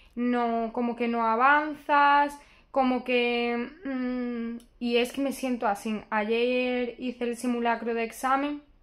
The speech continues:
me salió fatal otra vez y estoy como que me he quedado ahí, mm, atascada, como que no avanzo, tengo todo el rato los mismos fallos, no los mismos fallos en la mis-,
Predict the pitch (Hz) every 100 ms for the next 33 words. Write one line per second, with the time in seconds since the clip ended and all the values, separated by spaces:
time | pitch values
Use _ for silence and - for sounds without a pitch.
0 | _ _ _ 214 196 - 190 208 214 220
1 | 220 226 220 220 202 208 277 311 339 -
2 | - - - - 262 254 240 233 226 226
3 | 226 226 220 220 220 226 226 240 240 233
4 | 233 226 226 226 240 240 220 208 214 240
5 | 247 - 247 240 233 - 233 233 214 214
6 | - 254 285 302 247 220 220 220 233 233
7 | 269 302 - 330 339 320 247 233 240 233
8 | 226 226 220 220 233 220 226 214 - 233
9 | 269 277 277 311 302 311 285 285 277 262
10 | 262 220 247 240 247 233